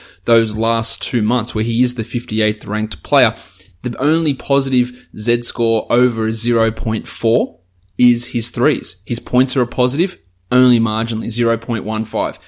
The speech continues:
His blocks are actually a positive zero point one, so just above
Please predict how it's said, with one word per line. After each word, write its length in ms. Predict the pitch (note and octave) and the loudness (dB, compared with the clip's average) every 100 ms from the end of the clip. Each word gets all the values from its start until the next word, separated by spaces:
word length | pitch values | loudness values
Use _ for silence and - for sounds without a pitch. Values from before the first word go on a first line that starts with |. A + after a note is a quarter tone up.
| _ | _
His 180 | - A#2 | -2 -2
blocks 500 | G#2 A2 A#2+ C3 - | -2 -2 -2 0 -2
are 80 | G#2+ | -2
actually 300 | A2 - G#2 | -2 -4 -6
a 60 | G2+ | -6
positive 560 | - G#2 G#2 G2 - _ _ _ A#2 | -4 -4 -4 -6 -8 _ _ _ -8
zero 400 | A2 A2+ A2+ G#2+ | -4 0 0 0
point 320 | - A2 G2+ | -4 -6 -4
one, 220 | G#2+ E2+ | -6 -6
so 120 | - | -8
just 420 | A2+ - A#2+ A#2 A#2 | -8 -2 -2 -2 -4
above 340 | G#2+ G#2+ | -2 -2